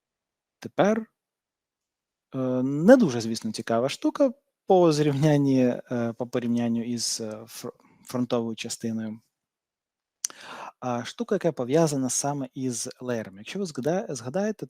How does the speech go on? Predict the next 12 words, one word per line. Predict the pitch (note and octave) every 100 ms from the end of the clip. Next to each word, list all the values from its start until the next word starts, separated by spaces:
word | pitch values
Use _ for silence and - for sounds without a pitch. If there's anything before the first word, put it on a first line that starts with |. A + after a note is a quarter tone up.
| -
то, | C3 B2+ B2+ A#2+
м, | A2+ A2 A2
частину, | C3 - - C3 D3 D3 B2+ A2+ G#2+ G#2 A2+ _ _ _ _ _ _ _ _ _ _ _ _ _ _ _ _ _ _ _ _ _ - - - - -
а, | C3 B2+ B2+ B2+ B2+ B2 A#2+ _ _ _ _ _ _ _ _ _ _ _ _ _ _ _ _
то | C#3 -
наш | D3+ C3 C#3 C#3+ - A2+
додаток | A#2 A2 F#3 - -
повин-, | B2 D3 A3+ G3 - _ _
повинен | D#3 A3 F#3
мати | B2+ D#3 E3+ B2+
декілька | C#3 - B2+ - B2+ B2
прошарків. | - - - G2+ - -